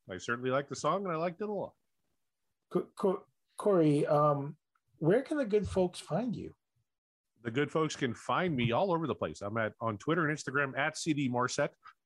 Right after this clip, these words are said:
Speaker 1: I also, uh, co-host a little Van Halen podcast with my friend Mark Kamier called "And the Podcast Will Rock." Uh, you can find us,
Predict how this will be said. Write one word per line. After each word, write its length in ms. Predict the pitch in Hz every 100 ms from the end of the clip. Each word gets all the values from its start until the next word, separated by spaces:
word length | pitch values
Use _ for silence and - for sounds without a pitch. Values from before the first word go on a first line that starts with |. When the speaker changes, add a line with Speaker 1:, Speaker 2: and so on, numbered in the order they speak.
| _ -
Speaker 1:
I 100 | 117
also, 480 | 120 131 - 139 127
uh, 160 | 113 104
co-host 800 | - 151 175 139 156 226 - - _ _ _
a 120 | 123 113
little 200 | 131 113
Van 260 | 123 131
Halen 300 | 117 135 120
podcast 500 | 127 127 - 127 147
with 140 | 127 110
my 80 |
friend 240 | 104 123 113
Mark 240 | 120 123
Kamier 320 | 113 107 131
called 260 | - 117 104 135
"And 200 | 147 156
the 60 |
Podcast 540 | 117 120 113 - 107 -
Will 120 | 104
Rock." 340 | 98 135 220 - _ _ _ _ _
Uh, 40 | 104
you 100 | 104
can 160 | 120
find 340 | 98 117 113 117
us, 280 | 113 -